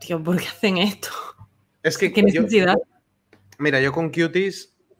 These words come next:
Speaker 2: entiendo, gracias, Podo, por cierto, muchísimas gracias por ese pedazo de superchat. Yo entiendo la finalidad de, de Cuties, que es denunciar cómo lo, l-,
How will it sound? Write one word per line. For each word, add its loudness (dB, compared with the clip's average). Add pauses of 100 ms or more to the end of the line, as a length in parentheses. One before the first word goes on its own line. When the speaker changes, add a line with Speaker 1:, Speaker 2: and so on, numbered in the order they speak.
(140)
Speaker 2:
entiendo, -2
gracias, -2
Podo, -2
por -4
cierto, -6
muchísimas -6
gracias -6
por -12
ese -14
pedazo -8
de -10
superchat. -6
Yo -2
entiendo -4
la -2
finalidad -2
de, -2
de -2
Cuties, -6
que -8
es -4
denunciar -4 (800)
cómo 2
lo, 4
l-, -6